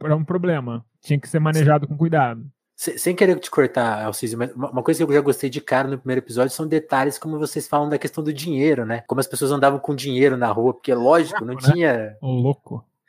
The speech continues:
Speaker 1: Sabe o que é engraçado? Porque, assim, é o tipo de coisa que a gente lê,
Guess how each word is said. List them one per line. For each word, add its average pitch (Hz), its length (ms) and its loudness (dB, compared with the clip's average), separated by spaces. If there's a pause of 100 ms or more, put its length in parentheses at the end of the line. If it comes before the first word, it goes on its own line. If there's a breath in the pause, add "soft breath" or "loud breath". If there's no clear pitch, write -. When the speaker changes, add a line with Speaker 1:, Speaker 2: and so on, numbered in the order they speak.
(180 loud breath)
Speaker 1:
Sabe 285 140 6
o - 60 4
que 294 40 -8
é 262 40 -10
engraçado? 170 520 2
Porque, 165 140 -8
assim, 131 340 -8 (220)
é 160 100 -2
o 160 80 4
tipo 185 240 -2
de 147 100 2
coisa 143 640 4
que - 80 -6
a 131 60 0
gente 139 360 -2
lê, 139 380 6